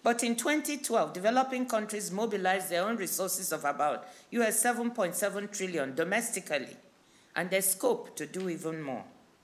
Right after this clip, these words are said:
Studies by multilateral development banks and global firms,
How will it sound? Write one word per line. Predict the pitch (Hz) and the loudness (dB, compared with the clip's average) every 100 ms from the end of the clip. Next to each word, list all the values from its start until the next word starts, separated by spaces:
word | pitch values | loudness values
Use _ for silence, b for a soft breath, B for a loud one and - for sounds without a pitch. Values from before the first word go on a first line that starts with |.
| _ B B B | _ B B B
Studies | - - 247 247 262 262 208 | -6 0 4 4 2 -2 0
by | 208 | 0
multilateral | 196 196 190 202 208 220 233 226 | 2 0 0 2 2 2 -2 -2
development | 185 196 202 202 208 196 175 | 0 2 2 0 -2 -2 2
banks | 175 202 208 - | 2 2 -4 -4
and | - 180 175 180 | -4 -6 -8 -6
global | 190 233 233 226 | 2 2 4 2
firms, | 226 214 208 202 - | 2 2 2 -2 -6